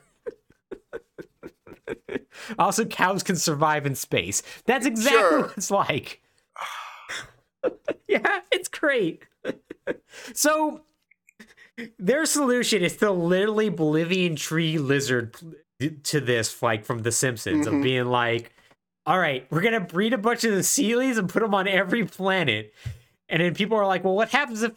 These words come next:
Speaker 1: like, the Sealies get out of control?" And it's like, "Well, they're usually docile." <laughs> Well, I don't know. We'll figure it out. <sighs> So it's like, "Yeah, the weird bird giraffe? <laughs> Yeah, let's go with that.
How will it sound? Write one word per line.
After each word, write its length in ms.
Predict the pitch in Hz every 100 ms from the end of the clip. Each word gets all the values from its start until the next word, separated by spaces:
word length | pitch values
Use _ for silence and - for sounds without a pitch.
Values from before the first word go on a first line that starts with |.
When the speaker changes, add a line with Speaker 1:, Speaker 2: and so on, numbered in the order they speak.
| -
Speaker 1:
like, 200 | 262 208
the 60 | 240
Sealies 420 | 240 294 330 214 139
get 120 | 156
out 180 | 139 123
of 60 |
control?" 580 | 135 135 135 101 101 113 _ - - -
And 140 | 185
it's 220 | 214 233 233
like, 300 | 247 208 -
"Well, 200 | 277 302
they're 120 | 302
usually 400 | 269 302 240 190
docile." 640 | 180 180 226 - 131 180 180
<laughs> 40 | - - _ _ _ _ _ - 440
Well, 120 | - -
I 100 | 269
don't 120 | 233
know. 180 | 180 180
We'll 140 | 220 -
figure 340 | 262 214 208
it 80 | 190
out. 380 | 208 185 135 127
<sighs> 40 | - - - - - - - - - - - - _ - - - - _ - - _ - - - - 311 302 - - 440 - - 294
So 140 | 453
it's 200 | 466 466
like, 340 | 427 302 - - - - _ _ _ _ -
"Yeah, 80 | 226 - 453 480 494 466
the 100 | 370
weird 360 | 294 330 339 220
bird 280 | 285 311 339
giraffe? 580 | 415 440 453 494 - -
<laughs> 20 |
Yeah, 220 | 370 277
let's 240 | 294 330 -
go 120 | - 302
with 180 | 302 185
that. 400 | 262 226 175